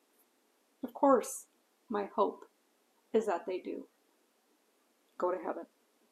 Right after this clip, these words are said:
Let's turn to Hebrews chapter twelve, verse two. It says this, "Fixing our eyes on Jesus, the author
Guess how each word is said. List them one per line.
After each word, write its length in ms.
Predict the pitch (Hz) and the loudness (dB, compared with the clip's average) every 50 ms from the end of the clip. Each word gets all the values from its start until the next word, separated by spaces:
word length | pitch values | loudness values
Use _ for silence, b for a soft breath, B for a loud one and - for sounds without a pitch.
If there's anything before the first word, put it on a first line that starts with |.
| _ _ _ _ _ _ _ _ _ _ _ _ _ _ _ _ - _ _ _ _ B B B B B B B B B B B B B B | _ _ _ _ _ _ _ _ _ _ _ _ _ _ _ _ -20 _ _ _ _ B B B B B B B B B B B B B B
Let's 360 | 262 285 320 311 - - - - | 12 12 12 12 12 4 0 0
turn 640 | - - - 311 294 269 247 233 240 247 262 269 262 - - | 4 12 12 12 12 12 12 12 12 12 10 10 8 8 4
to 180 | 254 226 220 | 4 4 4
Hebrews 840 | 214 - 269 269 269 262 262 269 262 262 262 254 254 254 240 - - | 6 6 8 8 10 8 8 8 8 8 8 8 6 6 4 0 -2
chapter 360 | - - 233 220 220 - 220 | 4 6 8 8 8 4 -2
twelve, 720 | 208 - - - 240 240 233 226 202 190 196 226 220 - - | -6 -4 4 8 10 10 12 12 12 10 10 8 6 2 2
verse 380 | - 208 202 196 - - - - - | 4 4 4 4 2 -2 -8 -8 -6
two. 360 | - - 269 226 180 226 277 | 4 6 8 8 8 8 6
It 100 | 277 - - _ - - - - _ _ - - - - - _ - - | 4 0 -8 _ -20 -20 -20 -20 _ _ -18 -16 -16 -20 -20 _ -14 -14
says 280 | - - 208 190 - - | -6 -6 -4 -4 -2 0
this, 400 | 190 170 180 240 - - - - _ _ _ _ - - _ _ _ _ b b b b b b b b b - - | 0 0 0 0 -2 -6 -12 -16 _ _ _ _ -20 -20 _ _ _ _ b b b b b b b b b 2 6
"Fixing 420 | 330 359 349 - - 440 403 392 | 6 6 6 6 8 10 10 12
our 200 | 381 370 370 339 | 12 12 12 12
eyes 420 | - 254 262 269 269 262 269 262 - - | 12 12 12 12 12 12 8 6 8 6
on 240 | 247 240 240 233 226 | 8 8 8 4 2
Jesus, 720 | - 220 220 208 208 - - - - - - - - - - - _ _ _ _ _ | -2 -2 -2 -2 0 0 -2 -2 -2 -4 -8 -10 -12 -14 -18 -20 _ _ _ _ _
the 140 | - 202 - - _ _ | -2 -2 -2 -4 _ _
author 680 | - 233 247 269 285 277 - - 285 294 294 285 285 | 12 12 12 12 12 10 10 10 10 10 10 8 4